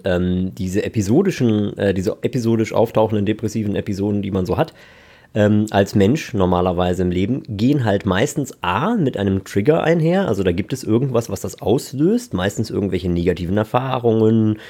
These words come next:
negative Gesamtsituationen, ähm, traumatische Erlebnisse oder sowas. Ja? Also oft zum Beispiel der Tod eines Familienmitglieds oder eines nahen Angehörigen, der führt halt bei Leuten gerne mal zu depressiven Episoden. Ähm,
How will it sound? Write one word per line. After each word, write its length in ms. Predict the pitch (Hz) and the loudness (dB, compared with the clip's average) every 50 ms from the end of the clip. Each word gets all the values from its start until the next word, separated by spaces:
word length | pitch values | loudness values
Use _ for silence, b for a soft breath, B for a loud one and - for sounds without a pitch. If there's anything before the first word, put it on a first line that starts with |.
| B B B | B B B
negative 400 | - 98 92 95 85 92 85 92 | -2 0 0 0 0 -2 -2 0
Gesamtsituationen, 1600 | 95 98 98 113 120 127 120 - 113 92 - 101 101 98 95 - - - 95 92 90 90 90 87 87 90 90 90 87 90 90 90 B B B B B B B | 0 2 2 4 4 2 0 -2 -4 -4 0 2 2 2 2 0 -4 -2 0 2 2 4 4 4 4 4 2 2 2 0 -2 -4 B B B B B B B
ähm, 360 | - 95 90 87 87 85 90 92 | -2 0 0 0 0 0 -2 -4
traumatische 760 | - - 101 98 95 95 92 95 113 120 - 113 - - 101 | -2 0 2 4 4 4 4 4 2 0 -2 -4 -2 0 0
Erlebnisse 720 | 80 92 90 92 95 98 - - 95 98 - - 92 92 | 0 2 2 0 0 0 -2 -4 -4 -4 -4 -2 -2 0
oder 200 | 80 92 90 90 | 0 0 0 0
sowas. 420 | 85 92 85 90 98 110 - - - | 0 0 2 2 2 2 0 -4 -4
Ja? 240 | 85 82 87 107 | -2 0 2 2
Also 180 | 104 92 90 - | 2 0 0 -2
oft 200 | 113 - - - | -2 -2 -2 -2
zum 100 | - 95 | -2 0
Beispiel 280 | 90 92 95 - - 92 | 2 2 0 0 0 -2
der 100 | 87 - | -2 2
Tod 240 | - 117 110 - | 2 2 2 4
eines 180 | 101 101 98 - | 2 2 0 0
Familienmitglieds 880 | - 95 90 90 92 98 101 95 90 90 85 - - 87 82 80 - - | 0 0 2 2 4 4 4 4 2 0 -2 -4 -4 -6 -6 -4 -4 -6
oder 140 | 82 82 | -4 -4
eines 200 | 80 85 87 - | -2 -2 -2 -2
nahen 280 | - 90 82 82 85 80 | -2 0 2 2 2 2
Angehörigen, 640 | 87 98 98 90 87 87 92 87 85 85 78 82 80 | 2 2 2 2 2 2 2 2 0 0 0 -2 -2
der 120 | 80 80 | -2 -2
führt 320 | 78 - - 101 87 - 95 | -4 -2 -2 -2 0 0 -2
halt 200 | 87 85 80 - | -2 -2 -2 -4
bei 100 | 85 82 | -4 -2
Leuten 300 | 82 82 82 - - - | 0 -2 -2 -4 -4 -2
gerne 180 | - 92 95 | 0 2 2
mal 160 | 92 80 80 | 2 0 0
zu 120 | 80 - 87 | -2 -4 -8
depressiven 460 | 82 80 - - - - 85 85 80 | -8 -10 -12 -12 -10 -8 -6 -6 -6
Episoden. 460 | - - 85 - - 73 76 82 85 B B B B B B B B B B B B B B B - | -8 -8 -10 -10 -8 -8 -8 -8 -8 B B B B B B B B B B B B B B B -2
Ähm, 720 | 104 98 95 90 87 87 87 87 85 85 85 87 87 - | 0 2 2 2 2 2 0 0 0 0 -2 -2 -4 -6